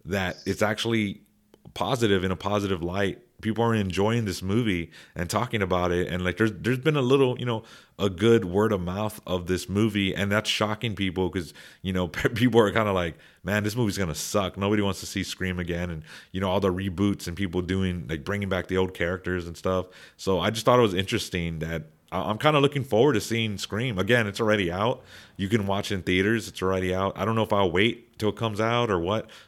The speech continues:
but, um, I'm actually looking forward to it 'cause I enjoyed the Scream movies, the, I've seen,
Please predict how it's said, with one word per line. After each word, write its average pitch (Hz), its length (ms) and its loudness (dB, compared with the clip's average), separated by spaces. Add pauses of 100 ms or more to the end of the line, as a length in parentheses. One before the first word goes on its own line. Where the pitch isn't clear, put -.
(120)
but, 92 380 0
um, 85 320 -6
I'm 104 120 -2
actually 131 220 0
looking 120 220 0
forward 117 260 2
to 101 100 0
it 90 60 -2
'cause - 120 -2
I 120 80 4
enjoyed 139 360 4
the 101 60 -4
Scream 113 340 -4
movies, 90 480 0 (540)
the, 95 360 0
I've 113 160 2
seen, 143 640 -2